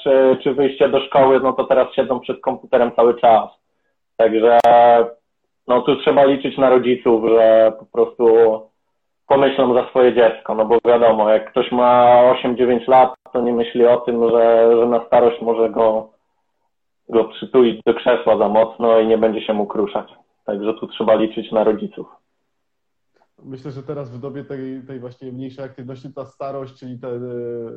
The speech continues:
Speaker 2: osoby, gorsza zdolność motoryczna przychodzi dużo wcześniej niż kiedyś, nie? Także to, na to też trzeba popatrzeć z tej strony. E, a powiedz mi jeszcze, jak, e, jak,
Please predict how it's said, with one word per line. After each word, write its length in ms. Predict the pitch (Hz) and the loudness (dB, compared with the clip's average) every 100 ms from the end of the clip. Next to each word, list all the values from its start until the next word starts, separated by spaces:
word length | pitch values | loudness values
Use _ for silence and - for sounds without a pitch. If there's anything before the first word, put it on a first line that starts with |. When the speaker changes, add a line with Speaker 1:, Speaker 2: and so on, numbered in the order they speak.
| 123 117 113 _ _ | -18 -18 -20 _ _
Speaker 2:
osoby, 440 | _ 123 123 135 123 | _ -20 -20 -20 -20
gorsza 420 | 120 117 135 135 | -20 -20 -18 -18
zdolność 300 | 123 139 135 | -18 -16 -16
motoryczna 460 | 123 131 131 131 139 | -16 -16 -16 -18 -20
przychodzi 240 | 131 135 | -20 -20
dużo 240 | 127 131 139 | -16 -16 -16
wcześniej 340 | - 131 135 | -20 -20 -20
niż 120 | 143 | -20
kiedyś, 360 | - 160 120 110 | -16 -16 -16 -18
nie? 140 | 104 123 _ _ | -20 -20 _ _
Także 220 | 110 107 107 | _ -20 -20
to, 220 | 113 110 110 _ _ _ | -20 -20 -20 _ _ _
na 80 | 131 | -20
to 100 | 135 | -20
też 160 | 127 120 | -18 -18
trzeba 160 | 127 | -18
popatrzeć 320 | 120 117 123 123 | -18 -18 -20 -18
z 40 | |
tej 100 | 131 | -20
strony. 280 | 127 127 104 - _ _ _ _ _ _ _ _ _ _ _ _ _ _ _ _ _ _ - | -20 -20 -20 -20 _ _ _ _ _ _ _ _ _ _ _ _ _ _ _ _ _ _ -20
E, 60 | 117 113 110 _ _ _ _ _ _ | -16 -16 -16 _ _ _ _ _ _
a 80 | 123 | -18
powiedz 320 | 160 165 156 | -18 -18 -14
mi 80 | 151 | -14
jeszcze, 280 | 139 147 143 _ _ | -14 -16 -18 _ _
jak, 320 | 135 135 135 165 | -18 -16 -16 -20
e, 360 | 135 135 131 | -18 -16 -14
jak, 180 | 139 185 | -14 -14